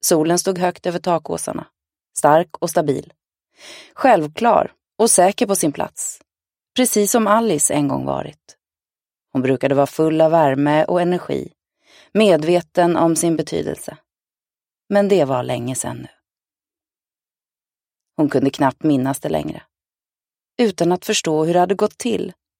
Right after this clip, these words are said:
hade hon vaknat en morgon och varit gammal. Ibland funderade hon på när det hade skett. Vilken dag som hade varit vändpunkten. Hade det hänt medan hon storhandlade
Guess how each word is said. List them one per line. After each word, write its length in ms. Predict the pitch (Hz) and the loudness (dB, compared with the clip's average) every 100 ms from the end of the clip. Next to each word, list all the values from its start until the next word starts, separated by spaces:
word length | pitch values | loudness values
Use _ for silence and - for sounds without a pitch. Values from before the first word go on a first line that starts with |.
| _ _ _ - | _ _ _ -6
hade 160 | 214 240 | -2 2
hon 80 | |
vaknat 400 | 220 160 - 170 | 2 2 0 -2
en 120 | 185 185 | 0 0
morgon 440 | 151 135 147 156 | 0 0 0 -2
och 120 | 185 | -2
varit 180 | 185 180 | -2 -2
gammal. 520 | - 170 165 180 175 _ _ _ _ _ _ _ _ _ | -4 -4 -4 -8 -12 _ _ _ _ _ _ _ _ _
Ibland 420 | 180 156 156 160 151 | -2 2 4 2 0
funderade 400 | 180 156 151 165 | 2 4 2 2
hon 120 | 165 | 0
på 160 | 151 | 0
när 120 | 151 156 | 0 0
det 60 | |
hade 180 | 165 175 | 0 -2
skett. 240 | - 196 _ _ _ _ _ _ - - - - | -4 -4 _ _ _ _ _ _ -20 -18 -12 -2
Vilken 320 | 233 277 233 | 0 2 4
dag 340 | 208 202 208 | 6 6 4
som 120 | - | 2
hade 180 | 220 214 | 2 4
varit 260 | 214 196 185 | 4 2 2
vändpunkten. 840 | 226 196 165 156 269 294 - - - _ _ _ _ _ _ _ _ _ - | 2 2 0 -2 -2 -2 -4 -12 -12 _ _ _ _ _ _ _ _ _ -2
Hade 160 | 214 | 0
det 80 | 240 | 2
hänt 400 | 220 208 214 - | 2 2 0 -2
medan 240 | 226 220 | 0 0
hon 160 | 214 208 | 0 -2
storhandlade 840 | - 254 180 180 220 240 190 - | -2 0 0 0 0 0 0 -2